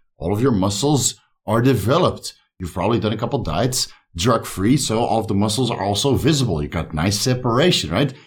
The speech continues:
This is purely from a bodybuilding perspective. Again, if you're androgen deficient, skip to the next video. But if you are not androgen deficient and you put in the work, you now finally start to get the respect from other hardcore bodybuilders who are taking performance-enhancing drugs. They're welcoming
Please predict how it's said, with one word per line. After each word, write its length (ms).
This 100
is 80
purely 300
from 180
a 80
bodybuilding 480
perspective. 760
Again, 200
if 120
you're 100
androgen 400
deficient, 580
skip 360
to 100
the 60
next 240
video. 600
But 140
if 180
you 360
are 120
not 220
androgen 440
deficient 420
and 120
you 80
put 200
in 120
the 80
work, 320
you 60
now 120
finally 300
start 200
to 60
get 140
the 100
respect 640
from 160
other 200
hardcore 400
bodybuilders 560
who 100
are 100
taking 320
performance-enhancing 800
drugs. 320
They're 160
welcoming 880